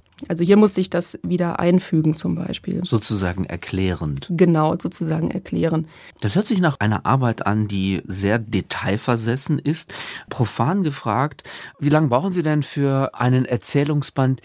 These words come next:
Speaker 2: der wie in diesem Fall rund dreihundertzwanzig Seiten lang ist?
Speaker 1: In dem Fall bei einem Erzählungsband braucht man immer noch mal ein bisschen länger als bei einem Roman, einfach weil es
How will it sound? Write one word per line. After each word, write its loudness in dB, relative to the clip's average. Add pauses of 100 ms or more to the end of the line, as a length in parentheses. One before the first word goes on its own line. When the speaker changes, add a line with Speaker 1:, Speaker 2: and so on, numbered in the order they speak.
(100)
Speaker 2:
der 2
wie -2
in 0
diesem 2
Fall -2
rund 0
dreihundertzwanzig -2
Seiten -8
lang -12
ist? -10 (380)
Speaker 1:
In 4
dem 4
Fall 4
bei 4
einem 6
Erzählungsband 2 (120)
braucht -2
man 2
immer 6
noch 2
mal 0
ein -2
bisschen -2
länger 2
als 0
bei 0
einem 6
Roman, 2
einfach -2
weil 4
es -4